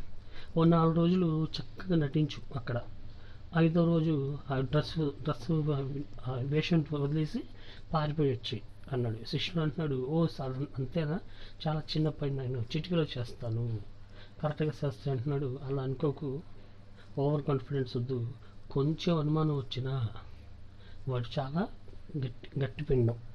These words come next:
దుర్బాధనలు మామూలుడు కాదు, మోనార్క్ వాడు, కాబట్టి దొరికామంటే మాత్రం పీక తెగ్గది జాగ్రత్త" అన్నాడు. శిష్యుడు, "నీకు ఆ భయం వద్దులేండి, నేను చేసుకొస్తాను" అంటాడు. కరెక్ట్గా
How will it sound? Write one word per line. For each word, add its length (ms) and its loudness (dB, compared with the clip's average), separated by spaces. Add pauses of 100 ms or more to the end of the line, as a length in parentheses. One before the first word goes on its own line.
(180)
దుర్బాధనలు 500 6
మామూలుడు 460 2
కాదు, 260 0 (580)
మోనార్క్ 440 2
వాడు, 200 0 (840)
కాబట్టి 580 0 (880)
దొరికామంటే 560 4
మాత్రం 200 2 (100)
పీక 220 2
తెగ్గది 300 -2
జాగ్రత్త" 460 -4
అన్నాడు. 320 -6 (520)
శిష్యుడు, 680 0
"నీకు 240 0
ఆ 20 0
భయం 340 2
వద్దులేండి, 680 0 (720)
నేను 140 2 (140)
చేసుకొస్తాను" 600 -2
అంటాడు. 280 -6 (560)
కరెక్ట్గా 280 0